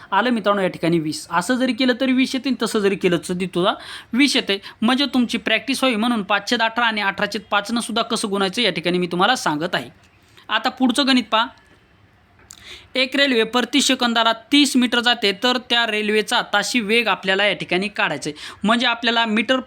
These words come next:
per सेकंदाचा वेग दिलेला आहे, म्हणजे पाचचा पाढा दिलेला आहे. आता आपल्याला जायचं कुठं? किलोमीटरमध्ये जायचं आहे.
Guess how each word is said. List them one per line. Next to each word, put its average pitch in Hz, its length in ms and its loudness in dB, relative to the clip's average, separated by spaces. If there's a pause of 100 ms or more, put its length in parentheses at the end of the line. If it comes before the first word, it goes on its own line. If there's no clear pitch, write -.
per 233 80 2
सेकंदाचा 214 500 0
वेग 208 280 2
दिलेला 247 240 2
आहे, 240 60 0
म्हणजे 208 180 0
पाचचा 196 420 0
पाढा 226 240 0
दिलेला 233 280 0
आहे. 254 120 0 (260)
आता 196 240 0
आपल्याला 220 340 2
जायचं 208 320 0
कुठं? 247 320 -2 (320)
किलोमीटरमध्ये 240 640 2
जायचं 233 280 2
आहे. 233 80 0